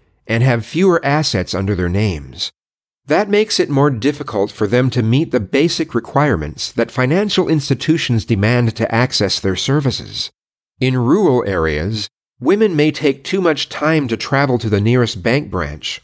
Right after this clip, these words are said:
or wait in line for services, since they also must look after children. That issue is magnified in developing countries where men commonly leave their families to seek work in cities. Some of the factors that keep women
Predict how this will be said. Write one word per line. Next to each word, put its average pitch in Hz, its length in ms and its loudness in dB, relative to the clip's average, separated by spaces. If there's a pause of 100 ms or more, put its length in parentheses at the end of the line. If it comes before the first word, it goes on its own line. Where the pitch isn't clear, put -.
or 107 160 2
wait 131 200 4
in 110 160 2
line 113 280 2
for 95 180 -4
services, 101 720 -2 (340)
since - 280 -2
they 120 100 2
also 151 380 2
must 110 240 0
look 110 120 -2
after 95 280 -2
children. 110 600 -2 (600)
That 147 280 0
issue 156 380 2
is 107 160 0
magnified 113 720 0
in 104 220 -6
developing 107 520 -2
countries 82 640 -6
where 107 140 2
men 151 380 2
commonly 143 500 2
leave 120 280 2
their 107 120 2
families 107 600 -2
to 101 100 -8
seek - 320 -2
work 110 260 2
in 92 140 0
cities. 98 600 -6 (540)
Some 233 260 0
of 262 60 2
the 208 100 0
factors 135 600 0
that 120 160 0
keep 156 240 -2
women 127 340 2